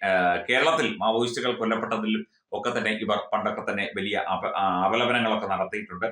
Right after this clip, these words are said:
എന്നാ പിന്നെ അവരെയും കൂടെ ഇവിടെ കൊണ്ടുവന്ന് എ കെ ജി സെന്ററിൽ താമസിപ്പിക്കരുതോ, ഒന്നുമില്ലെങ്കിലും ഇവർ കമ്മ്യൂണിസ്റ്റ് ഭീകരവാദികളല്ലേ എന്നൊക്കെ ഇതിന് ഈ ഒരു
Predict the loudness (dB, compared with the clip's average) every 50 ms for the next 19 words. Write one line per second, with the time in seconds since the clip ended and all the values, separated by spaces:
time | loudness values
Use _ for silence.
0 | -6 _ _ _ _ _ _ -4 -2 0 0 2 2 2 2 4 4 2 2 0
1 | 0 0 2 2 2 2 0 0 0 0 0 2 2 0 0 0 0 0 0 2
2 | 2 4 4 4 2 2 -2 -2 -2 -6 -6 -4 -4 -2 -2 0 0 2 2 0
3 | 0 -4 -6 -10 -10 -4 -2 0 2 2 2 2 0 -2 -6 _ _ _ _ _
4 | -10 -6 -2 -2 0 0 0 0 0 0 0 -2 -2 -2 -2 -2 -2 0 0 0
5 | 0 0 0 -2 -2 -4 -2 -2 -2 0 0 0 0 2 2 4 4 4 4 2
6 | 2 0 0 0 0 0 0 0 0 -2 -2 -2 -2 -2 -2 0 -2 -2 -4 -4
7 | -4 -4 -4 -4 -4 -4 -4 -4 -4 -4 -6